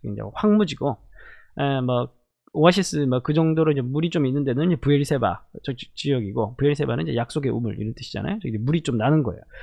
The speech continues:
그 외에는 다 황량한 지역인 겁니다. 네게브까지 내려와가지고 저기서 이제 변방에 살고 있는 겁니다. 그러다가, 아, 여기서 더 내려가면 이제 애굽인데, 애굽 가면 이제 약속의 땅을 떠나는 거니까 이제 가면 안 되는데, 그런데 여기서 기근이 든 거예요. 크,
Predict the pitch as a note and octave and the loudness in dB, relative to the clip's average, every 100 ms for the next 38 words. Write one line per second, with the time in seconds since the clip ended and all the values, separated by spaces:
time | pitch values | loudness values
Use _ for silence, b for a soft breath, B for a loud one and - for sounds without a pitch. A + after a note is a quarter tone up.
0 | B B - B3+ A#3 D#4 B3+ B3 D#4+ D4+ | B B 2 8 8 8 6 6 6 8
1 | C#4 G#3 G#3+ C#3+ G#2+ - - C#3 D3+ C3+ | 6 4 2 0 -4 -8 0 4 4 4
2 | - - C#3+ C#3 D#3+ F3+ C3+ C#3 A#2+ E3 | 0 -4 -4 2 4 6 4 0 -2 -6
3 | A#2 - b b b b A3 C4+ A#3+ D3+ | -6 -12 b b b b 4 6 6 6
4 | E3 F3+ F#3 D3+ F#3+ E3 C3 F#3 E3 G2+ | 8 10 8 8 2 2 2 4 2 -2
5 | - - - - E4+ A4+ A4 E4 D#4 F4+ | -8 -16 -8 2 6 6 8 8 8 6
6 | F4+ F4 b b b b - B3 A#3+ C#4+ | 6 2 b b b b 4 6 8 6
7 | C#4 G#3 B3 D4 B3+ A#3+ D#3+ F#3 A3 D3+ | 6 8 10 10 6 6 6 8 4 4
8 | F#3 C#3 - - G#3 D4+ - C4+ A#3+ E3+ | 4 2 0 2 2 8 8 8 6 4
9 | A#3 A3 F3 E3+ C4 C4 B3 F3+ C3 - | 2 0 2 4 4 4 4 2 0 -2
10 | F#2 - - G3 G#2 B2+ F3 A2+ D#3+ A#2+ | -6 -4 0 2 2 2 2 2 0 -2
11 | - _ _ _ - F#4+ A4+ G4+ A#3 G3 | -6 _ _ _ 4 6 10 10 10 6
12 | G#3+ - - C3 F3 E3+ B2+ A2+ G2 E2 | 0 -2 -2 6 8 8 4 -2 -4 -6
13 | E2 - - | -14 -16 -6